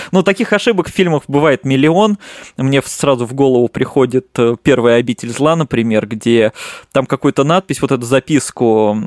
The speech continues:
главной героини пишут, э, одним там почерком, потом она её находит совсем с другим почерком. То есть, ну, это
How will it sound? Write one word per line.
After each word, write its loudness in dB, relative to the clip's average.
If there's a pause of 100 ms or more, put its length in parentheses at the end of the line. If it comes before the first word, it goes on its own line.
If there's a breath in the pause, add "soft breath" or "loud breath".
(120)
главной -2
героини 0
пишут, 0
э, 2
одним 0
там -2
почерком, -2
потом -2
она 0
её 2
находит 0
совсем 0
с -10
другим -2
почерком. -12
То -14
есть, -12
ну, 2
это 2